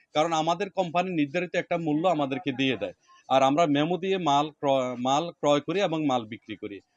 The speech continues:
আর আমাদের মিলন শুজের পণ্যগুলো আমরা নির্ধারিত ম-, মূল্যর বাইরে আমরা ট্যাক্স লাগাইতে পারি না। এটা যেটা আমাদেরকে মিলন শুজ লাগাই দেয়, আমরা এটাই বিক্রি করতে পারি। আর আমাদের এই মিলন শুজে আপনি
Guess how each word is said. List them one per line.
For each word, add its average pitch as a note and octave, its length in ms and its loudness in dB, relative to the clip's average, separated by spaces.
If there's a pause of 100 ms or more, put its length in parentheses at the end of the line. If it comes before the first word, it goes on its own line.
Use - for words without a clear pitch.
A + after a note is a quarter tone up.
(100)
আর A#2+ 100 -2
আমাদের D#3 420 0
মিলন D#3 280 0
শুজের E3+ 380 -8
পণ্যগুলো C#3+ 440 -2
আমরা D#3 380 0
নির্ধারিত D3+ 540 -4 (280)
ম-, C#3+ 220 -2
মূল্যর C#3 400 0
বাইরে C#3+ 320 0
আমরা C#3+ 220 -2 (420)
ট্যাক্স D#3+ 300 0
লাগাইতে C3+ 320 -2
পারি G#2+ 240 -6
না। F#2+ 120 -16 (100)
এটা D#3+ 160 -6
যেটা D3 340 -4
আমাদেরকে E3+ 400 -6
মিলন D3 320 -4
শুজ F#3 220 -8 (120)
লাগাই C#3 320 0
দেয়, G#3 140 -6
আমরা C#3+ 240 -4
এটাই C#3 300 -4
বিক্রি C3+ 260 -8
করতে G#2+ 280 -12
পারি। G2 260 -8 (360)
আর A#2 120 2
আমাদের D3+ 360 -2
এই F3 100 -4
মিলন D3 320 -2
শুজে E3+ 300 -8
আপনি D3 320 -4